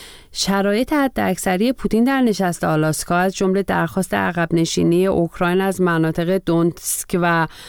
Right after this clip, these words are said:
لوهانسک، نشان می‌دهد که دستیابی به توافق فوری امری دشوار خواهد بود. به نوشته روزنامه نیویورک تایمز، ولادیمیر پوتین رئیس جمهور روسیه در نشست با دونالد ترامپ شروطی برای صلح مطرح کرده که شامل خروج کامل نیروهای اوکراینی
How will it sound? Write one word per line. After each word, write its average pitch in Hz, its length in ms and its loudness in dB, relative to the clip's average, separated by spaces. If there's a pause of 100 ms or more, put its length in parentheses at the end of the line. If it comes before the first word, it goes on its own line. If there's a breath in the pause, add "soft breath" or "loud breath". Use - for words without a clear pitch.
(220 loud breath)
لوهانسک، 175 720 2 (520 loud breath)
نشان 185 300 2
می‌دهد 202 340 0
که 214 80 -2
دستیابی 180 460 0
به 214 180 0
توافق 180 680 0
فوری 170 520 2
امری 165 320 2
دشوار 139 420 -2
خواهد 135 420 -2
بود. 151 180 0
به 208 100 2
نوشته 233 360 0
روزنامه 233 460 0
نیویورک 202 600 2
تایمز، 226 440 0
ولادیمیر 220 460 0
پوتین 220 320 0
رئیس 208 220 2
جمهور 226 420 2
روسیه 233 480 0 (380 loud breath)
در 170 140 2
نشست 196 400 0
با 208 80 0
دونالد 208 540 0
ترامپ 202 420 0
شروطی 247 460 0
برای 220 340 2
صلح 226 380 0
مطرح 233 400 0
کرده 202 320 0
که - 80 -14
شامل 185 480 2
خروج 190 420 0
کامل 190 480 2
نیروهای 190 500 2
اوکراینی 190 580 0